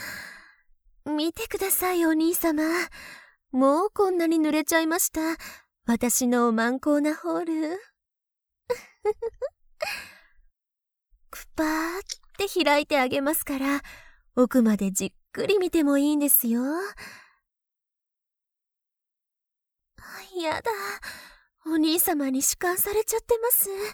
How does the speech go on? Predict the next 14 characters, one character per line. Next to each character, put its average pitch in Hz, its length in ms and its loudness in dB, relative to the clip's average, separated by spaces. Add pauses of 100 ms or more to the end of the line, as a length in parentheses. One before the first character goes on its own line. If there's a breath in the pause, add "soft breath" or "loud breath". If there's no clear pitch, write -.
(1900 loud breath)
な 247 240 2
ん 302 60 2
だ 294 100 6
か 226 340 -4
少 - 300 0
し 262 160 2
恥 226 280 -2
ず - 60 -2
か 302 140 0
し 320 200 2
い 370 40 0
で 415 100 0
す - 160 0
ね。 294 440 -6